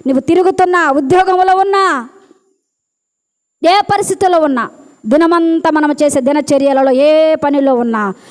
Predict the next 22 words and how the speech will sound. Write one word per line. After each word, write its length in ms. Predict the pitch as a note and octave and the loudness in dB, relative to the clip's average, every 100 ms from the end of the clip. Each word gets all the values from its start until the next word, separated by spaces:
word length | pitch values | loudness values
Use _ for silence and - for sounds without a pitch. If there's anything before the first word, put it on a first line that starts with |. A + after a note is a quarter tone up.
| - - | -20 -6
ప్రతి 360 | B3 C4+ - D4+ | -2 -2 -2 -2
దినము 420 | A3+ D4+ D#4 D4+ | 0 0 2 0
కూడా 200 | D4 C#4 | 0 0
ఏం 100 | C#4+ | 0
చేయాలో 260 | C#4 C#4 C4 | 0 -2 -2
తెలుసా? 500 | C4 B3+ C#4+ D4+ E4 - - - _ - | -2 -2 -2 -2 -4 -10 -20 -20 _ -6
ఆయన 180 | A#3 A#3+ | -2 -2
శాసనములను 680 | C4+ C4 C4 C4+ C4 C4 B3 | -2 -2 -2 -2 0 0 0
గుర్తు 380 | C#4 - C#4 | -2 -4 -2
చేసుకుంటూ, 760 | B3+ A3+ - A3 G#3+ A3 G3 G3 - - - - | -2 -2 -4 -4 -2 -2 -2 -6 -12 -20 -20 -12
ఎక్కడైనా 360 | G#3+ A#3 A#3+ A#3+ | -8 -4 -4 -4
తప్పిపోతున్నానేమో 1200 | A#3+ A3+ B3+ C4 C4+ B3+ B3 A#3 A#3 A#3 G#3 F#3 - _ - | -4 -6 -4 -4 -2 -2 -2 -2 -2 -2 -4 -6 -16 _ -16
ఒక్కసారి 440 | G3 A3+ A#3 A3 | -10 -8 -6 -6
మరలా 340 | A3 A3 A#3 A3 | -4 -2 -2 0
మననము 420 | A3 C4 C#4+ C#4+ D4+ | 0 0 0 0 0
చేసుకుంటూ 460 | D4 D4 D#4 C#4 C#4+ | -2 -2 -6 -4 -4
ఉండాలి. 480 | C#4 C4 A3 G#3 - _ _ _ _ - | -2 -4 -6 -8 -14 _ _ _ _ -10
ప్రతిరోజు 720 | B3+ C4+ - G4+ G4+ G4+ G4 E4+ | -6 -6 -2 0 2 2 2 0
అండి, 180 | C#4+ | -4
ప్రతిరోజు, 720 | C#4 D4 D#4 - G4 F4+ E4 C#4+ | -4 -6 -4 -2 2 2 2 -2
ప్రతి 380 | D#4+ F#4+ A4 | -4 -2 -2
క్షణము 680 | - - G4 G#4 G4+ C#4+ | -2 -2 0 2 0 0